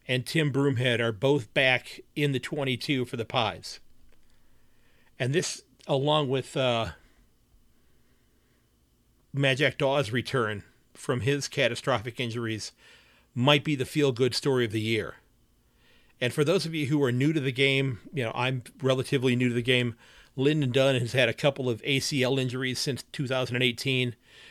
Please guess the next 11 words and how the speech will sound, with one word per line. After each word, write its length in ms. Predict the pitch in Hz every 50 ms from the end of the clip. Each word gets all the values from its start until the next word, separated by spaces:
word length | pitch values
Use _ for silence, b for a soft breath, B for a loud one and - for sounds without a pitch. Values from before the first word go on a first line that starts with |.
| B B -
and 220 | 123 120 117 -
Tim 240 | - - 175 180 143
Broomhead 520 | 120 143 151 151 120 127 123 113 110 110
suffered 360 | - - 139 120 - 131 117 120
one 140 | 131 127
of 60 | 120 110
the 60 | 110
most 240 | 117 117 110 - -
horrific 560 | - 117 104 127 139 135 - 127 104 - - -
in-game 440 | 139 139 135 131 117 135 127 120 120
injuries 440 | 123 127 117 117 117 113 107 -